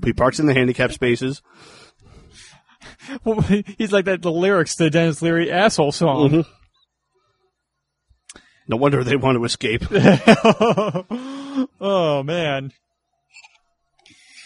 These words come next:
Speaker 2: Uh,
Speaker 1: And yeah, they could have used this classroom right here in Halloween twenty eighteen. They did make it look authentic.
Speaker 2: Yes.
Speaker 1: I don't know if it was meant to be
Speaker 2: Well,
Speaker 1: the
Speaker 2: it's
Speaker 1: exact
Speaker 2: not, uh,
Speaker 1: same one, because many, I, I work, someone who works in a school, many classrooms look alike.
Speaker 2: Right.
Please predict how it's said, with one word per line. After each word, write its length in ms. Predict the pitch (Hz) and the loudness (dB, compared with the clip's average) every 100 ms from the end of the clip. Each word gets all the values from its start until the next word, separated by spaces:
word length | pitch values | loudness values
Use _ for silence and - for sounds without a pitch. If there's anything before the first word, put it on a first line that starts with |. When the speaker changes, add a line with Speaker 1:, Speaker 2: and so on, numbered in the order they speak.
| 175 | -12
Speaker 2:
Uh, 280 | 175 170 165 - _ - 113 - - - - - | -4 -4 -4 -12 _ -10 -10 -12 -20 -20 -20 -6
Speaker 1:
And 160 | 123 147 | 2 4
yeah, 120 | 202 | 4
they 120 | 107 | 2
could 160 | - 120 | -2 -2
have 100 | 117 | 2
used 200 | 123 113 | 0 2
this 140 | 127 | 0
classroom 400 | - 151 160 113 | 2 0 0 -2
right 120 | 107 | -4
here 140 | 107 107 | -4 -6
in 80 | |
Halloween 380 | 107 107 107 107 | -6 -6 -6 -8
twenty 220 | 110 110 | -6 -6
eighteen. 220 | 110 - 135 | -8 -8 -2
They 120 | 160 | 0
did 220 | 233 214 | 0 -2
make 160 | 190 156 | -2 -2
it 100 | 131 | -2
look 260 | 131 - - _ _ _ - | -2 -4 -20 _ _ _ -2
authentic. 520 | 123 123 110 117 120 | 0 0 -2 -2 -6
Speaker 2:
Yes. 520 | 170 160 139 - - - _ _ - | 2 4 4 -2 -16 -18 _ _ 0
Speaker 1:
I 80 | 127 | 4
don't 80 | 147 | 6
know 80 | |
if 80 | 127 | 4
it 40 | 131 | 2
was 120 | 110 | -2
meant 160 | 123 | -2
to 60 | - | 0
be 100 | 120 | 2
Speaker 2:
Well, 100 | 165 | 2
Speaker 1:
the 100 | 175 | 2
Speaker 2:
it's 100 | 185 | 0
Speaker 1:
exact 260 | 120 131 196 | 4 4 6
Speaker 2:
not, 60 | |
uh, 40 | 196 | 4
Speaker 1:
same 180 | 160 151 | 6 4
one, 300 | 151 156 165 | 4 2 0
because 280 | 123 117 | -2 -4
many, 240 | 113 123 127 | 0 0 2
I, 140 | 117 131 - | -2 -2 -6
I 60 | |
work, 300 | 117 143 165 | 2 4 4
someone 240 | - 170 156 | 2 2 2
who 60 | |
works 260 | 139 147 - | 2 0 0
in 80 | 135 | -2
a 60 | |
school, 320 | - 165 143 | 0 2 4
many 220 | 117 123 127 | 4 2 2
classrooms 460 | 135 127 120 113 | 0 -2 -2 -4
look 140 | 117 113 | -4 -6
alike. 400 | 110 110 107 - - | -6 -8 -12 -20 -10
Speaker 2:
Right. 320 | 151 143 127 | 0 2 0